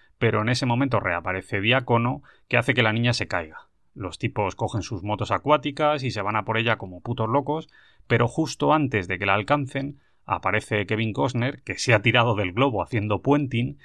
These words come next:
y les roba a la niña en las narices, haciendo que se estrellen y que mueran abrazados en una gigantesca bola de fuego.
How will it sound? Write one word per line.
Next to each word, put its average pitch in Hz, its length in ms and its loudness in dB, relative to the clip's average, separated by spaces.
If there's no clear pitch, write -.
y 123 100 2
les 120 140 6
roba 127 340 4
a - 20 6
la 123 120 0
niña 101 640 -4
en 92 160 -8
las 92 140 -6
narices, 127 540 -2
haciendo 131 340 2
que 120 100 0
se 110 100 -4
estrellen 110 540 2
y 95 80 -6
que 101 120 -10
mueran 104 280 0
abrazados 98 580 0
en 98 80 -2
una 98 180 -2
gigantesca 90 680 -4
bola 87 220 -6
de 80 120 -14
fuego. - 440 -18